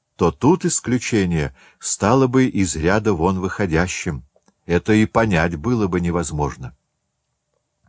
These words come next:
Конечно, в тот день на нас нашло какое-то затмение, но и тогда, словно в тумане,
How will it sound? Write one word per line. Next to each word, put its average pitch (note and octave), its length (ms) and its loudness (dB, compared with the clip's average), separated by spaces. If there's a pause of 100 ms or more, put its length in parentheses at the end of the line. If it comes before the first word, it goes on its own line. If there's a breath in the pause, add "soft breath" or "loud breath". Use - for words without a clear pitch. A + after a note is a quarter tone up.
(640)
Конечно, C#3+ 580 2
в - 80 -16
тот E2+ 240 -2
день G#2 280 2
на F2+ 180 2
нас G2 340 0
нашло F2+ 480 0
какое-то F#2 580 -2
затмение, E2+ 680 -6 (720 soft breath)
но F#2+ 120 4
и G2 100 4
тогда, F#2+ 400 2
словно F2 400 0
в - 80 -14
тумане, F#2+ 580 2